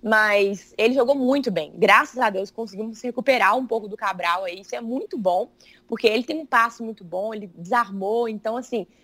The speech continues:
fico feliz se ele começar a render, se ele continuar assim, na verdade, que seja titular com certeza. É... o Wellington Nem pra mim é titular com certeza, eu gostei dele ter feito isso.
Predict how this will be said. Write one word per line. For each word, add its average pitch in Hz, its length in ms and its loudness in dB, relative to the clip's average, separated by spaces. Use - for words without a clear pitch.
fico 285 200 -2
feliz 233 360 0
se - 80 2
ele 240 100 6
começar 269 380 0
a - 20 0
render, 285 340 -4
se - 140 0
ele 226 100 4
continuar 294 580 0
assim, 277 200 -6
na 226 100 -2
verdade, 190 600 -4
que 254 100 0
seja 277 260 4
titular 285 380 -2
com 330 140 -6
certeza. 185 640 -2
É... 190 540 6
o 214 100 2
Wellington 311 400 -2
Nem 247 180 -6
pra 247 120 -4
mim 214 140 -6
é 214 80 -4
titular 202 360 -2
com 233 140 -6
certeza, 208 380 -2
eu 196 40 -2
gostei 214 280 2
dele 220 140 2
ter 190 100 -2
feito 190 260 -2
isso. 190 400 -2